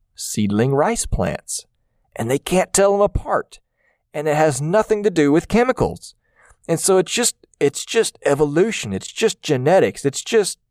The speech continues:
selection pressure. So I just like to throw in that story always because a lot of folks wanna, wanna demonize and talk bad about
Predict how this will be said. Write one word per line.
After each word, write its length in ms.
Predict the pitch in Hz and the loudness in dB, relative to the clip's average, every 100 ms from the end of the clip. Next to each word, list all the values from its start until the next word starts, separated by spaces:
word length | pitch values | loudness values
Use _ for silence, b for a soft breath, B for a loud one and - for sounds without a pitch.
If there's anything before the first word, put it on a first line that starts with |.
| _ | _
selection 800 | - - - 170 226 - - 117 | -12 -6 0 2 2 0 -2 -2
pressure. 440 | - 113 87 90 - | 0 -2 -2 -10 -6
So 140 | 165 | 0
I 100 | 202 | 0
just 220 | 240 220 - - | 0 -4 -4 -2
like 180 | 214 | 0
to 80 | - | 0
throw 300 | 165 175 175 | 2 2 4
in 100 | 147 | 4
that 140 | 135 - | 2 0
story 460 | - 139 131 117 | 2 4 6 6
always 320 | 107 104 104 | 4 4 2
because 280 | - - 113 | -2 -4 0
a 60 | 156 | 2
lot 140 | 202 | 2
of 80 | 165 | 2
folks 340 | 147 135 - | 2 2 0
wanna, 260 | 135 120 107 - _ | 0 2 0 -2 _
wanna 300 | 104 113 104 - b b b b b b b _ 135 | 0 2 0 -4 b b b b b b b _ -10
demonize 640 | 131 202 226 170 139 131 113 | 0 2 4 4 4 4 2
and 100 | 117 | 0
talk 300 | 151 151 - | 2 0 2
bad 260 | 143 139 131 | 4 4 4
about 360 | 123 113 101 | 4 2 0